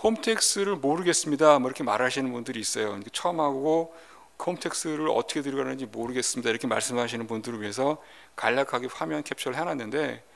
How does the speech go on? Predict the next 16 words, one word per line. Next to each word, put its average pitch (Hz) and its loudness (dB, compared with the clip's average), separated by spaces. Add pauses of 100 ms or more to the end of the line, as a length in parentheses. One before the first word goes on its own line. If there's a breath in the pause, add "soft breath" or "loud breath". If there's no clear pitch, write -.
(540 loud breath)
요거만 202 4
갖고 123 -4
뭐 160 -2
직접 - -4
하실 170 -4
수 - -8
있지는 - -6
않으실 131 -2
거예요. 104 -2
실제로 147 -6
들어가가지고 120 -2 (200 loud breath)
실수도 139 -2
해보시고 123 -2
뭐 113 -4 (120)
해보셔야 135 -4
되는데 107 -6